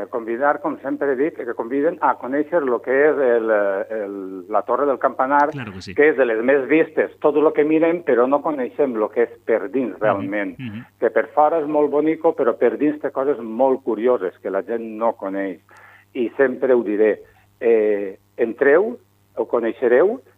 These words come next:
Speaker 1: i ja coneixereu el campanar, per fora i per dins, i ja li trobareu un carinyo especial. I damunt veuré també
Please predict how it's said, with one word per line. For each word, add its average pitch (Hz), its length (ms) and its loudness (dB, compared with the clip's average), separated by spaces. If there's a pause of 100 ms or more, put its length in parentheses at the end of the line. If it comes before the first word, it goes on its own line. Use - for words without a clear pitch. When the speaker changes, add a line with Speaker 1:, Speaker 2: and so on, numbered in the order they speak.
(120)
Speaker 1:
i 110 160 -4
ja 123 220 4
coneixereu 123 440 -2
el 110 60 -6
campanar, 101 420 -6
per 101 140 -2
fora 143 260 2
i 156 40 -2
per 117 200 0
dins, 175 280 -2 (180)
i 120 160 -2
ja 120 80 4
li 127 100 2
trobareu 127 520 0 (160)
un 131 120 -2
carinyo 123 300 -2
especial. 87 540 -8
I 117 80 -4
damunt 104 400 -6 (260)
veuré 117 340 2
també 123 520 -2